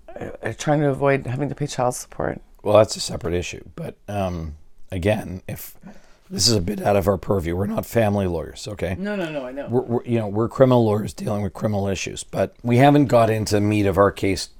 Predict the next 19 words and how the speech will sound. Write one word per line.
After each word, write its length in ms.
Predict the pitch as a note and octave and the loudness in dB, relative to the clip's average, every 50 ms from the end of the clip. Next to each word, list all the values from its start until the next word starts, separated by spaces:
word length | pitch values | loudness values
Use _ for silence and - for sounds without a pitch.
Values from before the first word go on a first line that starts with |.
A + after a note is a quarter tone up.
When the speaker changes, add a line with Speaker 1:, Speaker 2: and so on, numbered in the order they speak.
| - _ - - | -20 _ -6 -2
Speaker 2:
enough 340 | G2 G2 G2+ F#2+ F2+ - | 0 0 2 0 0 -2
yet. 300 | - G2 F#2 E2 E2 - | -2 0 0 0 -2 -4
But 180 | - - F2+ - - _ - _ _ _ _ _ _ _ - _ _ - | -8 -8 -8 -10 -14 _ -20 _ _ _ _ _ _ _ -20 _ _ -4
on 120 | - G#2 G#2+ | -2 -2 -2
a 40 | G#2+ | 0
general 480 | F#2 - B2 B2 A#2+ A#2+ A2 G2+ G2+ | 0 4 4 4 4 4 2 2 2
level, 500 | G#2 A#2 C3 B2 G2 E2 E2 F2 F2+ F#2 - - - - _ - _ _ - | 4 4 4 4 2 -2 -6 -8 -12 -16 -18 -20 -20 -20 _ -20 _ _ -8
um, 540 | - F2+ F#2+ E3 C#3+ F#2 F2+ F2+ E2+ D#2+ D2 - _ - - - - - - - - - - - - - - - - - - - - - - - - - - - - _ - - - _ _ - - - _ _ - _ _ _ _ _ _ _ _ _ - - | -6 -6 -6 -6 -8 -8 -8 -8 -8 -8 -10 -14 _ -20 -20 -20 -20 -20 -20 -20 -20 -20 -20 -20 -20 -20 -20 -20 -20 -20 -20 -20 -20 -20 -20 -20 -20 -20 -20 -20 -20 _ -20 -20 -20 _ _ -20 -20 -20 _ _ -20 _ _ _ _ _ _ _ _ _ -4 0
everybody, 580 | C3 B2 A#2 D3 B2+ G#2+ B2+ A#2 G#2+ A2 G#2+ | 2 2 4 2 2 4 2 2 2 0 0
if 120 | G#2+ G2+ - | -2 -4 -4
they're 160 | - G2+ G2+ | -4 -2 -2
in 80 | G2+ G2 | -2 -2
the 60 | G2 | -2
family 340 | - - G2 F#2+ F#2+ G2 F#2 | 0 0 0 0 0 -2 -6
court 240 | - - E2+ - - | -8 -10 -12 -8 -2
process, 460 | - A2 B2 A#2 - - F2+ E2 - | 0 0 2 0 0 -4 -8 -10 -10
should 280 | - - - G#2 G2 | -6 -4 -4 -4 -4
be 340 | - F3+ C3+ F2+ F2+ F2+ D#2 _ _ - - - | -4 -8 -8 -8 -8 -8 -10 _ _ -20 -12 -8
behaving 640 | - F#2 F2 F#2+ A2 A2+ G#2 G2+ G2 F#2+ F#2+ F#2+ | -4 -2 0 0 0 0 0 -2 -2 -4 -6 -8